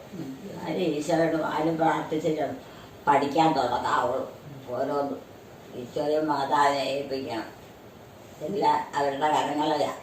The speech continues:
അത് നമ്മൾ ഓർക്കണം. അരുമാ പഠിക്കാൻ തുടങ്ങാൻ തുടങ്ങുമ്പോൾ അവരൊക്കെ കൈകൂട്ടി പ്രാർത്ഥിച്ച് വേണ്ട ചെയ്യാൻ. അപ്പൊ തടസ്സമൊന്നും കൂടാതെ എല്ലാം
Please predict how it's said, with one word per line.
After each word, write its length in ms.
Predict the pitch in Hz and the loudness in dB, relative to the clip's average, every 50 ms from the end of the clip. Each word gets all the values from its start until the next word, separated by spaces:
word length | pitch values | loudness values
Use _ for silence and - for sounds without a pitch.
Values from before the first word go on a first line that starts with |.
| - - - - - - - - - - - - - - - - | -14 -18 -20 -20 -18 -18 -18 -18 -18 -18 -18 -18 -18 -18 -16 -14
അത് 100 | - - | -10 -8
നമ്മൾ 320 | - - 135 135 127 - - | -6 -4 -2 0 0 2 2
ഓർക്കണം. 600 | 135 139 135 139 135 131 131 135 135 - - - - - - - - - - - - - - - - - - - 143 127 120 - - - | 4 4 2 2 0 -2 -2 -4 -4 -6 -10 -16 -20 -20 -20 -20 -20 -20 -20 -20 -20 -20 -20 -20 -20 -12 -8 -4 -4 -4 -4 -6 -8 -4
അരുമാ 480 | 131 147 143 - 143 139 143 147 - - | -2 -2 -2 0 2 4 4 4 6 6
പഠിക്കാൻ 400 | 143 - 135 131 - - - - | 4 4 4 0 0 0 0 2
തുടങ്ങാൻ 540 | - - 123 131 135 131 139 147 160 - - | 2 0 0 0 0 2 2 2 0 0 -2
തുടങ്ങുമ്പോൾ 420 | - 131 135 135 131 131 127 127 | -2 -2 -2 -2 -2 -4 -4 -4
അവരൊക്കെ 680 | 123 127 135 135 127 - - - 123 127 135 135 - 147 | -2 -2 -2 0 0 0 -2 0 0 0 0 0 -2 -6
കൈകൂട്ടി 920 | - - - - - - 143 139 139 139 143 139 135 - 143 139 127 - - | -6 -8 -10 -12 -10 -6 -4 -2 0 0 0 0 0 0 -2 -2 -2 -4 -4
പ്രാർത്ഥിച്ച് 880 | 135 131 123 123 131 131 - 135 139 127 - - - 101 - - - - | -6 -4 -4 -4 -4 -4 -6 -6 -8 -8 -8 -8 -8 -8 -8 -8 -10 -10
വേണ്ട 420 | - - 101 95 - - - - | -8 -6 -6 -6 -4 -4 -6 -4
ചെയ്യാൻ. 420 | - 95 92 92 92 - - - - - - - - - - - - - - - - - - - - - - - - | -4 -6 -4 -4 -4 -4 -4 -6 -8 -12 -16 -20 -20 -20 -20 -20 -20 -20 -20 -20 -20 -20 -20 -20 -20 -20 -20 -18 -16
അപ്പൊ 160 | 165 - - 151 | -14 -10 -10 -4
തടസ്സമൊന്നും 680 | - - - - - - - 139 131 135 135 139 139 | 0 2 2 2 2 0 -2 -2 -2 -2 -2 -2 -2
കൂടാതെ 460 | 135 135 139 139 139 147 139 139 139 | -2 -2 0 0 0 0 0 0 0
എല്ലാം 480 | 143 143 135 139 147 143 - - - - | -2 -2 -2 -2 -4 -4 -4 -6 -8 -12